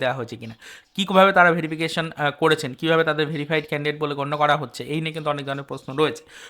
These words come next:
তো এই সকল প্রশ্নের যথাযথ উত্তর কিন্তু ফ্রেন্ডস আপনারা আগামীকাল নতুন সপ্তাহের শুরুর দিন সোমবার, আহ, এগারো তারিখ এই ডেট থেকে কিন্তু পেতে চলেছেন। তো সেটাই আপনাদেরকে বলতে চাইছি, চাকরি প্রার্থীরা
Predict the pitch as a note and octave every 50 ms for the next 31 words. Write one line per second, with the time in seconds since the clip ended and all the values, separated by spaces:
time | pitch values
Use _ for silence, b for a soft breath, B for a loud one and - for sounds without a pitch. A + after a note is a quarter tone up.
0 | B B _ E3+ E3+ E3+ - G3 F#3 G#3 G#3 G3+ G#3 G3+ - G#3+ G3+ F#3 F#3 F3
1 | F3 F3+ F3 F3 F3+ E3+ F3 - F3+ E3+ F3 F3 E3+ E3 E3+ E3 - D3+ D3+ -
2 | D#3 D#3 D#3 D#3 - - D3+ C#3+ D3 D3 D#3 - D3+ D#3 E3+ - _ - C#3+ C3+
3 | C#3+ C#3 - D3 - D3+ D3 - - C#3+ C#3+ C#3+ D3 D3 D3+ - C#3+ C3 C#3 C#3+
4 | D3+ D3+ B B B B B B B B _ D3+ D3 C#3+ - - D3 D#3+ D#3+ E3
5 | E3 D#3+ E3 E3+ F3+ D#3+ D3+ D#3+ D3+ D3 D3 D3 - D#3+ D3+ D3 D3 D3 C#3+ C#3
6 | - C#3 B2 B2+ B2 A2+ G#2 A2 - G#2+ B2 - - - - F3 F3 F#3 F#3 F3
7 | F3+ F3+ F3+ F3 F3+ F3 D#3+ D#3+ D#3+ E3 E3 E3+ D#3 - F3 - D#3+ - D3+ C#3+
8 | C#3+ - - D3